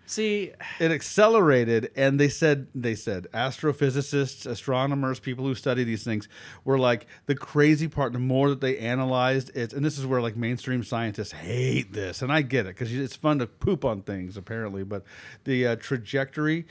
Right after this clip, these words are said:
Speaker 2: everything about it, the angle, the way it, like, turned around and went the other way, and the fact that it accelerated without losing any of its mass. So they're like, the only way anything can go faster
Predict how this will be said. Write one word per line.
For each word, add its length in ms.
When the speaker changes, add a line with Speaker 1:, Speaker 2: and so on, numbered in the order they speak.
Speaker 2:
everything 400
about 280
it, 120
the 180
angle, 380
the 60
way 180
it, 100
like, 260
turned 300
around 380
and 120
went 180
the 80
other 140
way, 240
and 200
the 60
fact 300
that 120
it 100
accelerated 1000
without 320
losing 400
any 140
of 100
its 160
mass. 340
So 240
they're 160
like, 140
the 80
only 240
way 240
anything 420
can 220
go 140
faster 800